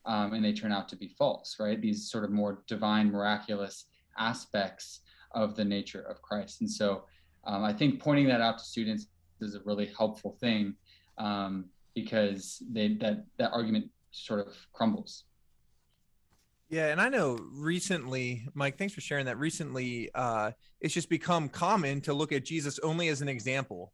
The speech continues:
Speaker 2: right? I, I read something recently, an advertisement for something, and it's easy to think about that Jesus was born into a, uh, a world that had political turmoil, or Jesus was born into, you know, w-, whatever, fill in the blank.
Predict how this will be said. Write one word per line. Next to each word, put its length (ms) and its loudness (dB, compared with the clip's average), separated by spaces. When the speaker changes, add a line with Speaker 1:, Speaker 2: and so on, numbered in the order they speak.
Speaker 2:
right? 280 4
I, 160 6
I 100 4
read 320 4
something 340 0
recently, 380 -2
an 80 -2
advertisement 680 0
for 120 -8
something, 520 -8
and 240 0
it's 200 -4
easy 540 0
to 520 -2
think 220 -2
about 340 4
that 140 -2
Jesus 340 -4
was 140 -8
born 280 -2
into 600 -2
a, 420 -2
uh, 400 4
a 100 4
world 360 6
that 100 4
had 640 4
political 420 0
turmoil, 540 -2
or 160 0
Jesus 420 -4
was 80 -4
born 380 -2
into, 280 0
you 120 -4
know, 100 2
w-, 260 -2
whatever, 440 4
fill 260 0
in 140 -2
the 60 -2
blank. 520 -2